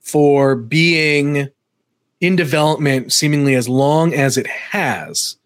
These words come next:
uh, it looks like it, they have very clearly put pieces of this game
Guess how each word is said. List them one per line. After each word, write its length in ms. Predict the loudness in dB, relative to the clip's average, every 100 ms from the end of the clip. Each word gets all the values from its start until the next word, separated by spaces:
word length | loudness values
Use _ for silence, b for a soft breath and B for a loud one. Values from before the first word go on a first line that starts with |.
| b b b b b b _
uh, 480 | 2 4 4 2 -2 -8 _ _
it 440 | 0 2 2 2 0
looks 560 | -2 0 2 2 0
like 220 | 0 -2 -2
it, 240 | -4 -2
they 220 | -2 2
have 160 | 2 0
very 520 | -4 -2 2 4 2
clearly 760 | 0 0 2 4 4 2 2 -2 B B _
put 300 | 0 0 -2
pieces 480 | -2 2 2 2 2
of 180 | 2 2
this 200 | 0 0
game 420 | 0 0 2 0